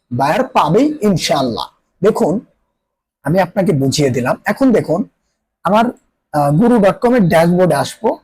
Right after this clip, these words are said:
এসে কিছু, আহ, আনাচে কানাচে কিছু সাজিয়ে নিব, না নিলেও চলে। আমি ওয়ার্ক খুঁজব, যারা গ্রাফিক ডিজাইন, এক নম্বর কারা বায়ার পাচ্ছেন না? গ্রাফিক ডিজাইন। সবচেয়ে বেশি কাজ পাবে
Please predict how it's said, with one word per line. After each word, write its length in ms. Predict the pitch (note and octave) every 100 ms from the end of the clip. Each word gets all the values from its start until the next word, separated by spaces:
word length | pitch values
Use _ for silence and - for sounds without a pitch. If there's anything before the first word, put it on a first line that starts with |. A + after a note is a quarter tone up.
| _ _ _ _
এসে 220 | G#3 D#4
কিছু, 580 | D4+ G#3+ - G3+ F3+ D3+ - _ _ _
আহ, 400 | G3 F#3+ F3 - - -
আনাচে 320 | F3 D#3+ F3
কানাচে 360 | D3+ D3+ C#3 C#3
কিছু 180 | C3+ C3+
সাজিয়ে 420 | - D3 D3+ E3+
নিব, 300 | G3+ D4 E4
না 200 | G#3+ D#3+
নিলেও 380 | D3+ D#3+ D4 - _
চলে। 300 | - C3 G#2 - _ _ _ -
আমি 300 | D3+ G#3+ D4+ _ _ -
ওয়ার্ক 280 | F3 F3 -
খুঁজব, 440 | D3 A#2+ A2+ - _ _ _ _ _ _ _ _ _ - B2
যারা 380 | D#3+ E3 A#3 - _ _ _ -
গ্রাফিক 500 | F#3+ F3+ - G#3 D3+
ডিজাইন, 480 | D3+ C#3 B2 G#2 - _
এক 140 | E3+ - G3
নম্বর 340 | G3+ B3 D4+
কারা 300 | G3 F#3+ - _ _ _ _ C#3
বায়ার 220 | E3 G3
পাচ্ছেন 340 | G#3+ - B3
না? 120 | D#4
গ্রাফিক 500 | E4 F#3 E3 E3 D#3+
ডিজাইন। 440 | D3 D3+ C#3 A2+ G2 _ _ _ _ _
সবচেয়ে 680 | - - B3 C4+ - - G#3+
বেশি 440 | C#3 G3 - C#4
কাজ 340 | - F3+ - -
পাবে 320 | D#3 F#3 D4+